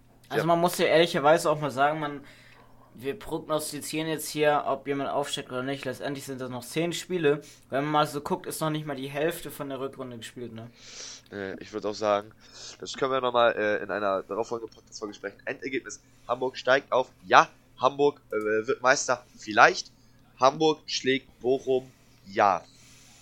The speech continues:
Speaker 1: Hamburg
Speaker 2: Muss
Speaker 1: hält sich in der ersten Liga, eventuell.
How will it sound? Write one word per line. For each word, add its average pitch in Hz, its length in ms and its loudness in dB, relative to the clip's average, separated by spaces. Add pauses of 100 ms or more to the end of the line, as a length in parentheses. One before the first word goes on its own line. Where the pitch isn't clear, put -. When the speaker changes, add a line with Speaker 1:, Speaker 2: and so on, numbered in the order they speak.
(260)
Speaker 1:
Hamburg 180 260 6
Speaker 2:
Muss 185 80 -4
Speaker 1:
hält 185 200 4
sich 196 120 -2
in 190 100 -2
der 180 120 0
ersten 190 300 2
Liga, 185 460 2 (360)
eventuell. 123 800 -4